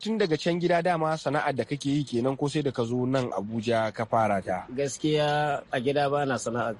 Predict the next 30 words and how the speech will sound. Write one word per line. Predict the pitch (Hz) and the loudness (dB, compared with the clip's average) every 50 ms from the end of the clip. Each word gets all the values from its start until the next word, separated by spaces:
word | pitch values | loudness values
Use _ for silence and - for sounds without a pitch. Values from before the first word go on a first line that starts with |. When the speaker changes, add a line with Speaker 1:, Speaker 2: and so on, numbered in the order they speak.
| - - - | -10 -20 -16
Speaker 2:
sai | - - - 117 117 110 | -12 -6 -4 -2 -2 -2
da | 104 | -2
kati, | - 110 107 104 - 107 101 - | -2 -2 -2 -2 -4 -4 -4 -2
a | 107 113 | 0 0
nan | 127 131 127 | 2 2 2
ne | 123 120 | 2 0
nake | 120 113 - 117 107 | 0 -2 -2 -4 -6
sai | - 113 107 101 | -4 -4 -6 -6
da | 104 | -6
kati. | - 107 101 - - - - - - - - | -6 -8 -10 -10 -12 -18 -20 -20 -20 -20 -10
Speaker 1:
Ka | - 170 160 | -4 -2 -2
fara | 165 196 190 185 180 | 0 2 2 2 4
wannan | 165 160 160 156 143 135 123 | 2 2 2 2 0 0 0
sana'a | - - 123 135 147 139 143 135 127 117 110 101 - | 0 0 0 2 2 2 2 2 2 0 0 -2 -4
kaman | - 113 113 120 123 123 127 127 131 | -2 -2 0 0 0 0 0 0 2
yau | 139 139 127 120 | 2 2 2 0
shekara | - - 113 110 104 - 127 120 117 107 101 | -2 -2 -4 -4 -2 0 0 2 2 2 2
nawa? | 104 104 101 95 90 90 98 - - - 117 | 2 0 0 0 -2 -4 -8 -12 -16 -16 -14
Speaker 2:
Gaskiya | 123 120 - 139 139 143 143 139 | -12 -10 -2 0 2 2 2 2
yau | 131 127 135 | 2 2 2
ina | 135 135 127 | 2 0 0
ganin | 120 131 131 135 135 123 | 2 2 2 2 0 0
akalla | - 117 - 139 139 139 131 123 113 107 - - | -2 -2 -2 -2 0 2 2 2 0 0 -2 -6
shekara | - - 120 110 - 131 131 120 104 | -6 -6 -4 -2 0 0 0 0 0
ta | - 123 117 | 0 -2 -2
kai | - 131 131 | 0 -2 -2
shekara | - - 117 107 - 120 120 113 | -2 -2 -4 -2 0 0 0 0
goma | 107 117 117 117 107 | 0 -2 -2 -2 -4
sha | - - 113 101 101 | -4 -4 -6 -6 -6
ɗaya. | 101 98 | -8 -12